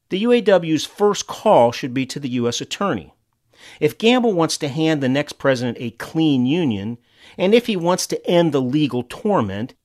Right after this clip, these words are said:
he and the executive board need to show zero tolerance. Otherwise, they're wasting everyone's time. Everyone except the federal prosecutor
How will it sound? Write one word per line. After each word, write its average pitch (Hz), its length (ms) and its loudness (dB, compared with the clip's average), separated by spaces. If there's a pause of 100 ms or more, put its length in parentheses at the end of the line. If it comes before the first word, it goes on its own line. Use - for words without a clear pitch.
he 269 280 -2
and 220 120 2
the 147 60 0
executive 113 640 -4
board 101 300 -8
need 143 320 -4
to - 100 -10
show 104 400 -2
zero 104 520 -4
tolerance. 85 720 -14 (640)
Otherwise, 123 640 2 (180)
they're 175 160 4
wasting 139 580 -2
everyone's 202 640 -4
time. 98 460 -8 (560)
Everyone 185 400 2
except 131 320 -4
the 113 80 -8
federal 113 320 -4
prosecutor 113 880 -6